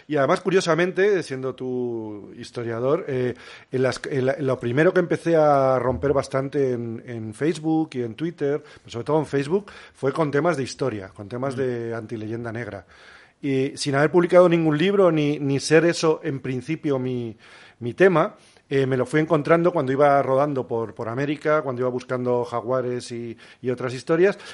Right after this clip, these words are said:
Speaker 1: me iba encontrando con la leyenda negra en todas partes. Eh, me obsesionaba ese tema porque, eh, lo esta-, me lo, mm, lo veía y fue quizá lo que me trajo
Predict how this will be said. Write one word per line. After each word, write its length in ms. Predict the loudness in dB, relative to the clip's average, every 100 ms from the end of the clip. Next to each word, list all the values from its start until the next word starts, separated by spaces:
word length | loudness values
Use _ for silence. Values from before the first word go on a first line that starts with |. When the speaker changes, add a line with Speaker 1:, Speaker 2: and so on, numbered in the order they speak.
| -10
Speaker 1:
me 140 | -2 0
iba 180 | 4
encontrando 540 | 4 4 0 0 0 2
con 80 | 2
la 80 |
leyenda 320 | 0 -2 -2 -2
negra 180 | -2
en 80 | -4
todas 240 | -4 -6 0
partes. 460 | 0 0 -6 -14 -20 -20 -20 -20 -20 _ -4
Eh, 560 | 0 4 4 2 -2 -20 -8
me 160 | -2 0
obsesionaba 460 | 0 0 4 4
ese 160 | 4 4
tema 240 | 4 4
porque, 360 | 2 0 0 0
eh, 340 | 2 4 4 2 -2 -4
lo 180 | 0
esta-, 240 | 2 2 0
me 140 | 0
lo, 140 | -2 -2
mm, 400 | -6 -6 -6 -4
lo 180 | -2 2
veía 300 | 4 4 2
y 80 | 0
fue 320 | 2 2 2 -14
quizá 280 | -10 0 2
lo 120 | 4
que 120 | 2
me 100 | -2
trajo 500 | 0 0 0 -2 -4